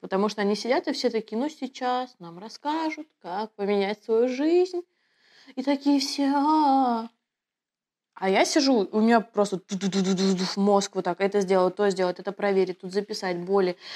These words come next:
ам, так, э, целевые портреты я щас составлю быстро, так, это, ну, короче. Э, мозг поменялся, когда ты пошёл вот в инфобиз, да, д-, д-, ты понимаешь, что ты теперь предприниматель. Не знаю, было у тебя такое или нет,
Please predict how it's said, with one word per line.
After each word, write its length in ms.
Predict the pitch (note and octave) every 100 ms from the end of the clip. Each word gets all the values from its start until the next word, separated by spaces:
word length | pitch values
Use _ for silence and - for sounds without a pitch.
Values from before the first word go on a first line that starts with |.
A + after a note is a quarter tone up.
| -
ам, 540 | - F#3 F#3 F3+ F3+ F3+
так, 280 | F#3 F#3 -
э, 260 | F#3+ F#3 F3+ _
целевые 320 | - G#3 G#3+
портреты 480 | G#3 G3+ G#3 G#3 G3
я 80 | F#3
щас 200 | F#3+ G3
составлю 460 | G#3+ - G#3 F#3+ F#3+
быстро, 480 | F#3 G#3+ G#3 F#3+ F3+
так, 280 | G3 F#3 -
это, 300 | G3+ G3+ F#3+ _ -
ну, 160 | G#3+
короче. 500 | G#3 G3 E3+ E3+ - _ _ _ _ _ _ _ _ _ _ _ _ _ _
Э, 160 | - -
мозг 380 | A3 A#3+ - - _
поменялся, 680 | G#3+ A3 G#3+ G3+ F#3 - -
когда 280 | E3+ F3+
ты 100 | F3+
пошёл 340 | F3+ F3+ - F#3
вот 160 | E3+ - _
в 160 | F3 F3+
инфобиз, 540 | F#3 F#3 F3+ F3+ F4+
да, 160 | G3+ G3+
д-, 300 | G3 F3 -
д-, 140 | F#3+
ты 160 | F#3 A3
понимаешь, 460 | A3 F#3+ F#3 G#3+ D#4
что 120 | G3
ты 160 | A3
теперь 240 | A#3 - G#3
предприниматель. 840 | G#3 G#3 - G#3+ A#3 F3+ D#3 _
Не 100 | E3+
знаю, 180 | F#3+ E3+
было 220 | D#3+ C4
у 100 | C#4+
тебя 140 | A3 F#3+
такое 360 | F3+ - F3+
или 100 | F3+
нет, 280 | F#3+ C#4 A4+